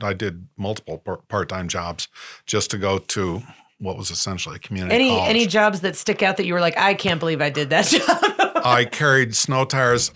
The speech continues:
Speaker 1: up the flight of stairs in the tire dealership, and then I carried them down the flight of stairs
Speaker 2: Oh my gosh.
Speaker 1: seasonally. So I,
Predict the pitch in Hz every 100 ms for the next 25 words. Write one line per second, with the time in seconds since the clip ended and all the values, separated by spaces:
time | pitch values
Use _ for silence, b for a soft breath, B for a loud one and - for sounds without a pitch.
0 | _ - 131 - - 147 147 139 131 127
1 | 113 - 135 120 120 117 - 127 120 107
2 | _ _ - 123 113 120 110 - 117 107
3 | - - 113 107 104 98 90 _ _ -
4 | 104 95 98 92 87 90 104 85 78 92
5 | 87 87 - - 220 247 262 254 233 202
6 | 196 175 226 214 196 185 139 120 104 104
7 | 95 90 - 120 104 98 123 110 107 -